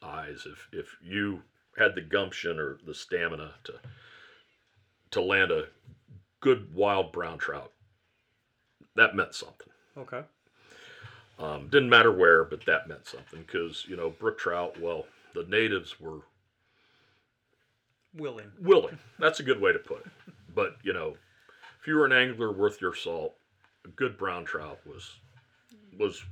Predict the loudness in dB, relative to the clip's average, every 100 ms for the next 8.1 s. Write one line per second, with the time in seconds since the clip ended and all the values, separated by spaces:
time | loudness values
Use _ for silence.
0 | -20 -4 -4 -4 -8 -8 -8 -8 -10 -12
1 | -14 -18 -18 -20 -20 _ -20 -20 -18 -20
2 | -20 -20 -20 -20 -20 -20 _ _ _ 8
3 | 10 12 8 6 -4 -10 -12 -16 -18 -18
4 | -4 -4 -2 -6 -4 -6 -8 -14 -14 -14
5 | -14 -20 _ _ _ _ -20 -20 -20 2
6 | 4 4 -4 -14 -18 _ _ _ -6 -4
7 | -4 -8 -14 -12 -12 -14 -20 -20 -18 -16